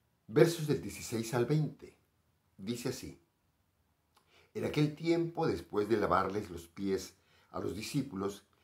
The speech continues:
Jesús les dijo, 'Yo les aseguro, el sirviente no es más importante que su amo, ni el enviado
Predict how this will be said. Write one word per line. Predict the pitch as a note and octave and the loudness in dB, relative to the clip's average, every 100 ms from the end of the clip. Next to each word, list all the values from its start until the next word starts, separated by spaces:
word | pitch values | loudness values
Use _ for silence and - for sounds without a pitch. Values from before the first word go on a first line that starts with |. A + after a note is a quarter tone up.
| _ _ | _ _
Jesús | A#2+ - C#3 | -8 -2 0
les | C3+ | 0
dijo, | G#2+ - - - _ _ _ _ _ _ _ - _ _ _ | -2 -8 -12 -20 _ _ _ _ _ _ _ -20 _ _ _
'Yo | F#2 A2 | -2 2
les | A#2+ B2 - | 4 2 -2
aseguro, | G2+ F#2+ E2+ A2 B2 D#2+ - _ _ _ _ _ | -6 -6 -6 -2 -2 -2 -10 _ _ _ _ _
el | A#2 A#2 | -4 -4
sirviente | - B2 B2 D3 D3+ D3+ | -2 -2 0 0 0 0
no | C#3+ G#2 | 0 0
es | G2+ F2+ | -2 -2
más | F#2 F2+ A2 | -2 -2 -6
importante | - G2+ E2+ E2+ D#2+ D#2+ F#2+ | -6 -6 -6 -8 -8 -10 -12
que | G2 | -12
su | - F#2 | -4 0
amo, | G2 F#2+ D#2 - _ _ _ _ _ _ _ _ | 0 -2 -8 -14 _ _ _ _ _ _ _ _
ni | A2+ A2+ A#2 | -4 4 8
el | A2 A2+ - | 8 6 -2
enviado | G#2+ F#2+ B2+ C3 - - | -4 0 2 2 2 -2